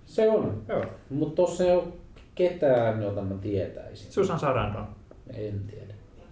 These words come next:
Speaker 2: Me ollaan niin eri sukupolvia selvästi.
Speaker 1: Kuka on Xolo Mariduena?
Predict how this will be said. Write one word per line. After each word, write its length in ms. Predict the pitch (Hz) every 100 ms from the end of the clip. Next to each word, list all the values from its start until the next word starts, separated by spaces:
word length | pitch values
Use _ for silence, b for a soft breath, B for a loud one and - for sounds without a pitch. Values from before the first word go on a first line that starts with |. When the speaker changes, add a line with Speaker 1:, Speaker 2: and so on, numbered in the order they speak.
| - - - 233 254 B - -
Speaker 2:
Me 120 | 127
ollaan 300 | 117 - 107 -
niin 340 | 131 107 104
eri 220 | - 113 -
sukupolvia 840 | - - 110 107 104 123 120 117
selvästi. 480 | 113 - 165 160 -
Speaker 1:
Kuka 220 | 160 214
on 340 | 170 139 120 - - - - - - - -
Xolo 440 | - 107 131 127
Mariduena? 800 | 123 117 117 113 123 - - -